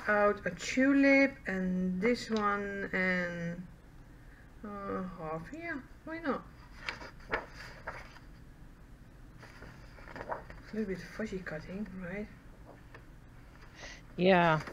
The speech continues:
Speaker 1: Ugh. Maybe not.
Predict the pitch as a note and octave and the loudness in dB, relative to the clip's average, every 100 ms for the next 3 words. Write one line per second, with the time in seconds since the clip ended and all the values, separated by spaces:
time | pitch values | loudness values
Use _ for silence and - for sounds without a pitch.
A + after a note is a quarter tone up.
0 | - G3 G#3 A3 G#3 F#3 - - - - | -4 -2 0 2 0 -4 -6 -10 -16 -16
1 | - - - - - - - - - - | -14 -14 -14 -14 -14 -18 -2 0 0 -4
2 | - - - - - - - - G3 F#3 | -8 -10 -16 -18 -18 -8 -6 -4 -2 -2
3 | F3 D#3 | -2 -4